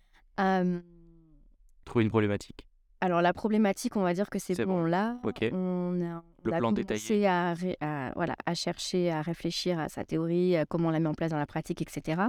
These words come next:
Speaker 2: Ok.
Speaker 1: Ensuite, il va falloir, euh, bah, commencer à organiser son brouillon.
Speaker 2: Hmm.
Speaker 1: Et justement,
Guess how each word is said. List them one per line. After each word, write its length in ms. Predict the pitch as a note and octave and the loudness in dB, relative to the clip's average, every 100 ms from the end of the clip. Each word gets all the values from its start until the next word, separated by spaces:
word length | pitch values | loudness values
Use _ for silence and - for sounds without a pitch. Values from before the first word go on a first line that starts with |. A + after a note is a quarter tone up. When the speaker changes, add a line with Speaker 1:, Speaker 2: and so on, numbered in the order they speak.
| B2+ | -2
Speaker 2:
Ok. 160 | - A2 - _ _ - | -2 -4 -6 _ _ -6
Speaker 1:
Ensuite, 340 | F3+ A#3 - | -2 -2 0
il 60 | G3 | -2
va 120 | F3 | 0
falloir, 500 | - D#3+ F3 G#3 F#3+ | -2 0 2 2 0
euh, 160 | E3 E3 _ _ - | -2 -4 _ _ -6
bah, 120 | E3+ | -4
commencer 440 | - F3+ E3+ - F#3+ | 0 0 0 -2 -2
à 60 | |
organiser 440 | F3 E3 E3 E3+ F3+ | -2 0 0 0 -2
son 200 | - F3+ | -2 -2
brouillon. 400 | D#3+ D#3 D#3 C4+ - | 0 0 0 -2 -2
Speaker 2:
Hmm. 140 | G#2+ F#2 - - - _ _ - _ | -4 -4 -10 -20 -20 _ _ -20 _
Speaker 1:
Et 120 | G3+ F3 | 0 0
justement, 560 | F#3+ - E3+ F3+ C4 | -2 -2 2 4 4